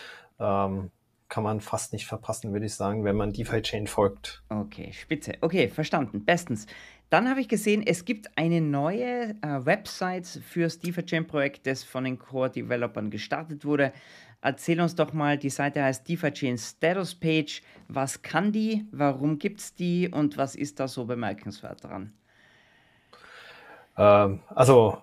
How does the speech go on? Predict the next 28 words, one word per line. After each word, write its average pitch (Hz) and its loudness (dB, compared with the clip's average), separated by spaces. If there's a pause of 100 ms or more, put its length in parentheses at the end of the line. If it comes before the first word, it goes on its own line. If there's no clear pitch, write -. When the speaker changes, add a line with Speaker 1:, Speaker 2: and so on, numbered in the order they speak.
Speaker 1:
was 127 6
ist 151 2
der 127 8
Grundgedanke 151 6
dahinter? 139 6
Ein 135 2
bisschen 147 4
zu 131 -2
tracken, 131 0
wie 135 0
sieht 127 -4
der 113 6
Status 131 0
von 131 -2
verschiedenen 120 -4
Systemen 175 -2
aus? 160 2 (340)
Der 123 12
Link 147 8
haben 139 4
wir 139 6
diesmal 123 2
schön 147 2
in 120 -6
die 117 -4
Beschreibung 120 0
mit 113 -4
reingepackt, 165 -2